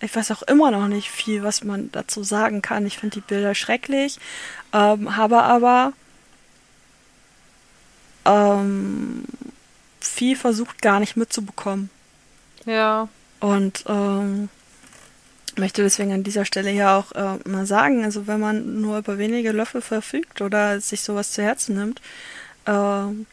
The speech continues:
Speaker 1: also gerade auf Twitter kam das dann halt auch ganz oft, dass sich Leute entschuldigt haben, und ich hab das irgendwann auch gemacht,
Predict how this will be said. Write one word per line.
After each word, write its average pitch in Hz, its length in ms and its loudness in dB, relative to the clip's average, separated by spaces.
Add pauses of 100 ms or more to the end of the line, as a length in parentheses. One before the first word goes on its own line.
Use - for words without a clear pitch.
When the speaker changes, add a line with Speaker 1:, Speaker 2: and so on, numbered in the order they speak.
(200)
Speaker 1:
also - 140 -10
gerade 240 280 4
auf 208 100 4
Twitter 240 440 4
kam 214 240 0
das 208 120 -2
dann 196 200 -4
halt 208 280 -6
auch 202 200 -8
ganz - 320 -6
oft, - 260 -4
dass - 120 -2
sich - 140 -8
Leute 214 320 0
entschuldigt 240 520 0
haben, 214 140 2
und - 80 -2
ich - 40 -14
hab - 80 -20
das - 140 -6
irgendwann 190 240 -6
auch - 220 -8
gemacht, 196 340 -4